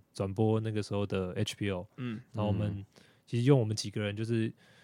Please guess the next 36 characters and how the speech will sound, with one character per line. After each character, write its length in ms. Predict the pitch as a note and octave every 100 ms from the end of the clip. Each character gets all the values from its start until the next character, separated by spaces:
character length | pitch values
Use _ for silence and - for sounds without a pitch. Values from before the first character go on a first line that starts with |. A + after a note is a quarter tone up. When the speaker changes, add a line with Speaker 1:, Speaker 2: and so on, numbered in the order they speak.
| - _
Speaker 1:
呃， 140 | G#2 G#2+
用 180 | B2
一 20 | B2+
些 300 | B2 A#2 A#2
简 200 | A2+ G#2
单 140 | A#2
的 80 | A2+
摄 160 | -
影 140 | A2 G2
机 320 | - G#2 G#2+
啊， 380 | G#2 G2+ G2+ G2+
然 100 | G2+
后 160 | G#2+
一 60 | A2
些 120 | G#2+
简 160 | G#2 G2
单， 200 | G2+ G#2+
其 160 | - F3
实 180 | G#3
很 200 | E3 D3
多 140 | B2+ E3
都 120 | F3
是 80 | E3+
我 100 | C3
们 160 | G#2+
现 240 | G#2 D#3+ C3
在 160 | C3+
为 120 | C3 C3
什 120 | G#2
么 80 | G2
会 220 | B2+ G#2+
做 260 | - B2+
这 120 | G#2+ A2
些 120 | G#2+
东 240 | G#2 G#2+
西， 300 | - G2+ G2+